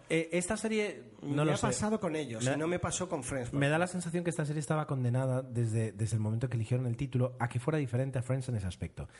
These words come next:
Speaker 2: Friends es una, mm, serie que
Speaker 1: Y
Speaker 2: duró
Speaker 1: quizás
Speaker 2: lo
Speaker 1: eso ha sido un lastre, perdona que te diga.
Speaker 2: duró lo que duró, porque no quisieron alargarlo más, porque etcétera, por, por lo
Speaker 1: Sí,
Speaker 2: que
Speaker 1: eso,
Speaker 2: fuera.
Speaker 1: y son diez años.
Speaker 2: Pero mientras existió Friends,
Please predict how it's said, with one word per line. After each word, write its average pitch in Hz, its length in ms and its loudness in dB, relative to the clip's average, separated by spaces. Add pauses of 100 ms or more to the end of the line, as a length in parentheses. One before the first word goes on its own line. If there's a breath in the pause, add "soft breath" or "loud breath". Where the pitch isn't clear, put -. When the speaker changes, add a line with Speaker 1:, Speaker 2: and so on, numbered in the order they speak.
(400 loud breath)
Speaker 2:
Friends 180 400 2
es 143 120 -4
una, 165 240 2 (220)
mm, 131 220 -2
serie 151 420 2
que 117 320 -2
Speaker 1:
Y - 100 -4
Speaker 2:
duró 123 200 4
Speaker 1:
quizás - 160 2
Speaker 2:
lo 226 60 -4
Speaker 1:
eso 220 140 -6
ha 214 40 -4
sido 170 160 0
un 131 100 -4
lastre, 143 320 -4
perdona 127 340 -6
que 117 100 -6
te 120 120 -8
diga. 135 200 -10 (480)
Speaker 2:
duró 143 260 6
lo 196 80 2
que 185 100 2
duró, 170 540 2
porque 117 280 0
no 107 240 0
quisieron 110 320 0
alargarlo 113 360 0
más, 180 400 2
porque 123 180 -6
etcétera, 160 480 0
por, 85 160 -8 (380)
por 95 100 -2
lo 92 80 0
Speaker 1:
Sí, - 60 -8
Speaker 2:
que - 60 -6
Speaker 1:
eso, 95 60 -4
Speaker 2:
fuera. 104 240 2
Speaker 1:
y 107 80 -6
son 107 200 -6
diez 120 200 -4
años. 110 280 -6
Speaker 2:
Pero 139 180 2
mientras 147 720 0
existió 127 480 0
Friends, 196 560 -2